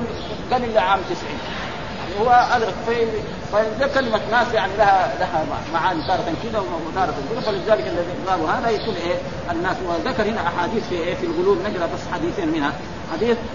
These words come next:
آه، عن، عن ابن عباس قال: "لا أعرفن أحدكم يأتي يوم القيامة يحمل شاة لها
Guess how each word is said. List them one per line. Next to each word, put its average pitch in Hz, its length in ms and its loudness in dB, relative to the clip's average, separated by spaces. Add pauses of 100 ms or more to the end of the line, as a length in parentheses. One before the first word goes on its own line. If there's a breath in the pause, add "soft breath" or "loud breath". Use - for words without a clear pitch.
(120)
آه، 180 40 0
عن، 165 380 2 (160)
عن 175 140 -2
ابن 170 80 -6
عباس 220 360 4 (100)
قال: 196 200 4
"لا 220 160 6
أعرفن 202 420 2
أحدكم 196 460 0
يأتي 190 260 0
يوم 175 140 0
القيامة 175 420 0
يحمل 180 460 0
شاة 180 160 2 (160)
لها 180 220 0